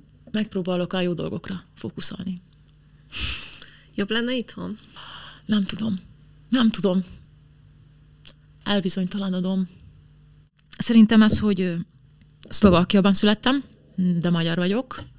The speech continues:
Speaker 1: Ez egy kicsit ilyen, nem tudom, hova tartoz-, szóval
Speaker 2: Mhm.
Speaker 1: eredményez. De ezért is tudok, ö, jobban gyökeret ereszteni akarhol.
Speaker 2: Mhm.
Speaker 1: Viszont egy kicsit ilyen Szlovákiában nőttem föl, de aztán Budapesten éltem, mindkettő a hazam, de valahogy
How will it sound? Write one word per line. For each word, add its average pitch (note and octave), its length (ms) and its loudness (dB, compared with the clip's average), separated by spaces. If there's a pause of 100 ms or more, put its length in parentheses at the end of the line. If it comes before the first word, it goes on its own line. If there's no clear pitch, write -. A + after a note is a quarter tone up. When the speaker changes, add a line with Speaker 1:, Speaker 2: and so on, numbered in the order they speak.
(120)
Speaker 1:
Ez - 200 -8
egy G3 100 -6
kicsit - 360 -10
ilyen, G3+ 480 -8
nem F#3 180 -4
tudom, F3 180 -8
hova G#3+ 140 -8
tartoz-, - 580 -12 (320)
szóval G#3 220 -2
Speaker 2:
Mhm. G3+ 160 0
Speaker 1:
eredményez. F#3 560 -4 (880)
De G3+ 220 2
ezért A#3+ 360 4
is - 120 6
tudok, G#3 460 4
ö, A3 320 0
jobban G3+ 320 4
gyökeret G3 440 0
ereszteni F#3+ 520 0
akarhol. F3+ 500 -6 (380)
Speaker 2:
Mhm. G3 260 -4
Speaker 1:
Viszont G#3+ 480 2 (260)
egy - 120 -2
kicsit - 280 0
ilyen G3 320 4 (1200)
Szlovákiában G3+ 640 4
nőttem E3+ 340 -2
föl, C4 460 6
de G#3 100 2
aztán E3+ 400 -2
Budapesten A3+ 580 2
éltem, G#3 540 2
mindkettő G3+ 600 0
a F#3 40 0
hazam, F#3+ 320 2
de F#3 140 0
valahogy F3 460 -4